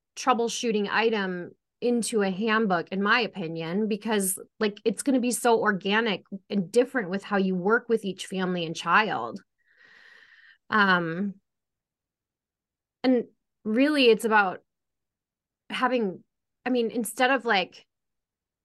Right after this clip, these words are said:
it almost feels like this is happening and, and the, the person doesn't really know, like, how to handle it. So wants to put a policy in place so that they don't have to, like,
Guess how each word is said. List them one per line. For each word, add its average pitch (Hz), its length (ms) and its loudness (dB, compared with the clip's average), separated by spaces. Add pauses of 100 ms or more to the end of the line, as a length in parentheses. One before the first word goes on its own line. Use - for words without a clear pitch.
(1700)
it - 340 -8
almost 285 340 0
feels 262 280 0
like 240 220 0 (380)
this 247 240 -4
is 233 100 -6
happening 226 600 4
and, 190 280 -2
and 208 160 0
the, 185 240 2
the 196 120 -8
person 208 400 -6
doesn't 196 260 -4
really 208 180 0
know, 208 300 4
like, 185 200 0
how 220 140 -4
to 196 80 -6
handle 247 500 0
it. 170 320 -2 (460)
So 208 720 4 (360)
wants 240 440 2
to 254 80 -4
put 240 140 -4
a 226 40 0
policy 240 680 4
in 196 140 0
place 180 880 -2 (400)
so - 160 -4
that 220 140 0
they 226 100 4
don't 226 260 4
have 220 280 2
to, 220 140 -6
like, 185 380 -4